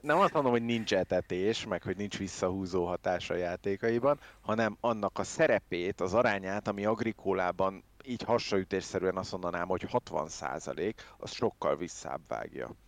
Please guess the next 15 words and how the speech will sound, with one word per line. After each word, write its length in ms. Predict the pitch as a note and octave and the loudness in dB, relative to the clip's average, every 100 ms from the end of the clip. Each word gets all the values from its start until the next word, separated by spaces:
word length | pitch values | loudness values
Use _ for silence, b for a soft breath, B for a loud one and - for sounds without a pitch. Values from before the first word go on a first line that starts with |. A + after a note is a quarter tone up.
| _ | _
Tehát, 160 | E2+ | -8
hogy 120 | F2+ - | -6 -4
sokkal 280 | G#2+ - | -2 0
kevésbé 560 | F2+ G2+ F2+ F2+ D#2 F2 | 0 0 0 -2 -2 -4
meghatározó 800 | D#2+ D#2+ D2+ C#2+ - E2 D#2 D2 | -4 -8 -8 -8 -8 -8 -8 -8
része 340 | C2+ C2 - - | -8 -8 -10 -10
lesz 240 | C#2+ - | -10 -10
a 40 | |
játéknak. 520 | C#2+ C2+ C2+ D2 C#2+ C#2+ | -6 -6 -6 -8 -10 -4
Tehát, 240 | C2+ B1 | -4 0
ö, 60 | C#2+ B B B | -2 B B B
egy 180 | D2+ - | -8 -2
Feast 300 | A2+ A2 - | 0 0 0
for 160 | G2 | 0
Odinban 720 | F2+ F#2 G2 F#2+ F#2+ G2+ C3+ | 2 2 0 0 0 2 0